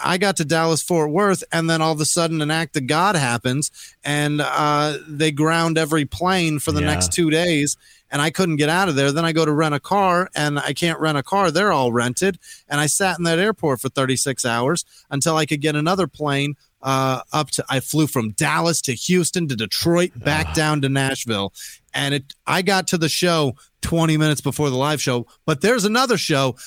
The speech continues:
Speaker 1: that almost didn't happen because of an act of God.
Speaker 2: Yeah.
Speaker 1: Uh, and had that happen, uh, there,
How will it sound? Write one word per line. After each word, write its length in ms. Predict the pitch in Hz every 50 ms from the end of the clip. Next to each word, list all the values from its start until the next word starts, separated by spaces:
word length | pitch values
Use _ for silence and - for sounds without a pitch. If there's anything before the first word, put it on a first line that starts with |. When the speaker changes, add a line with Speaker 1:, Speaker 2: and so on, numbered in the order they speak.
| - -
Speaker 1:
that 160 | 151 160 160 -
almost 460 | - 160 196 202 190 190 185 160 123 127
didn't 200 | 185 185 170 160
happen 440 | 165 175 185 170 - 127 113 104 - - _ _
because 340 | 143 135 139 175 160 147 135
of 80 | 143
an 60 | 143 139
act 280 | 135 131 127 - - 117
of 100 | 104 98
God. 320 | 127 131 120 101 85 80
Speaker 2:
Yeah. 220 | 82 76 60 - - -
Speaker 1:
Uh, 440 | - 120 117 117 117 113 113 117 113 - _ - - - - - -
and 120 | 151 151 139
had 240 | 143 165 170 151
that 160 | 127 127 120 117
happen, 520 | 131 143 143 135 - 117 110 107 104 120 131
uh, 220 | 135 123 107 110 120
there, 240 | 131 139 123 107